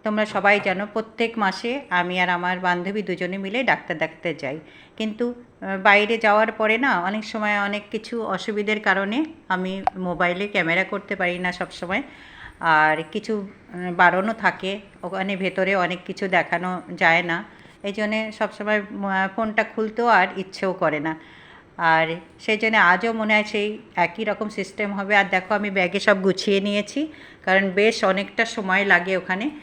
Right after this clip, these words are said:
সেই জন্যে আমরা ব্যাগে সমস্ত জিনিস, খাবার দাবার একটু টুকটাক, কারণ বাইরের খাবার খাওয়া যাবে না, এই জন্যে ঘর থেকে যতটুকু যা পারি, উম, একটু হালকা পাতলা টিফিন করে যাই আর কিছুটা নিয়ে যাই সাথে করে।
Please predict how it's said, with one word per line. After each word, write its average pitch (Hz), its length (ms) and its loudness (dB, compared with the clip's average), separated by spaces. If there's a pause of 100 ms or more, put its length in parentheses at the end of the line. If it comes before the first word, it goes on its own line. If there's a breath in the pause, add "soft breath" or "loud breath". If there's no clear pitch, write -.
(300 loud breath)
সেই 180 180 -4
জন্যে 190 260 -2
আমরা 185 400 2 (200)
ব্যাগে 185 400 2 (320)
সমস্ত 185 440 -8
জিনিস, 190 360 -4
খাবার 180 360 0
দাবার 185 280 0
একটু 185 280 -6
টুকটাক, 185 460 -4 (100)
কারণ 185 240 -2
বাইরের 175 360 0
খাবার 185 280 -4
খাওয়া 180 280 0
যাবে 175 280 0
না, 180 120 -2 (500 loud breath)
এই 190 80 -4
জন্যে 202 260 -2 (300)
ঘর 175 180 2 (120)
থেকে 196 220 -6
যতটুকু 190 480 -4
যা 196 180 0
পারি, 190 340 0 (360)
উম, 175 400 -8
একটু 185 240 -6
হালকা 180 360 2
পাতলা 180 440 -2
টিফিন 185 380 -8
করে 202 220 -4
যাই 233 260 -4
আর 170 180 -2
কিছুটা 190 400 -8
নিয়ে 190 320 -4
যাই 147 220 -6 (420 loud breath)
সাথে 156 320 -4
করে। 147 220 -10